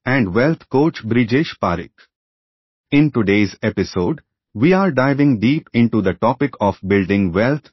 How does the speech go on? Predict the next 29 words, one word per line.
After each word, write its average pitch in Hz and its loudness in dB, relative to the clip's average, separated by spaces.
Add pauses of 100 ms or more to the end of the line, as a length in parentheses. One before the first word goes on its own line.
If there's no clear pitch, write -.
(100)
through 156 2
a 113 0
diversified 127 -2
investment 120 0
portfolio 135 0
in 107 0
the 107 -2
Indian 135 2
market. 90 -4 (1080)
Investing 160 2
wisely 127 2
is 104 0
the 92 -2
key 156 0
to 151 -2
financial 113 -2
success, 127 -6 (320)
and 120 0
to 107 0
help 123 0
us 139 -2
understand 123 0
the 107 -2
various 127 -2
investment 113 0
options 127 -2
available 143 0
to 113 -2
us, - -6